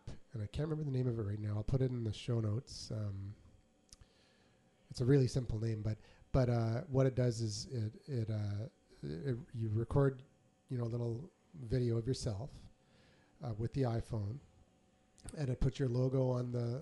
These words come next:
on the left of you, and, and whatever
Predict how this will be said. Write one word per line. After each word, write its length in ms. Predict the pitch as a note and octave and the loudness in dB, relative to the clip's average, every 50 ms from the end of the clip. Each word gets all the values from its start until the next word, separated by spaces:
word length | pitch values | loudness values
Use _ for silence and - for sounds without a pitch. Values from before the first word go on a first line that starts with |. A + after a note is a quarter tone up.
| - B2+ | -6 -8
on 140 | B2 A#2+ A#2 | -6 -6 -4
the 80 | A#2+ | -4
left 400 | A#2 A#2+ B2+ B2 B2 - - - | -2 -2 -2 -4 -4 -6 -8 -8
of 140 | C3+ A#2+ A2 | -8 -6 -6
you, 280 | A2+ G#2+ G#2 A#2 C3 B2+ | -4 -4 -4 -4 -4 -4
and, 280 | A2+ A2+ A2+ A2+ A#2 E3 | -4 -4 -6 -8 -8 -8
and 380 | - B2+ A#2+ A2+ A2 A2 A2 A2+ - - _ _ - | -8 -8 -8 -6 -8 -8 -10 -12 -14 -18 _ _ -8
whatever 360 | - B2 B2+ C3 B2+ B2+ B2 | -2 0 2 2 4 2 2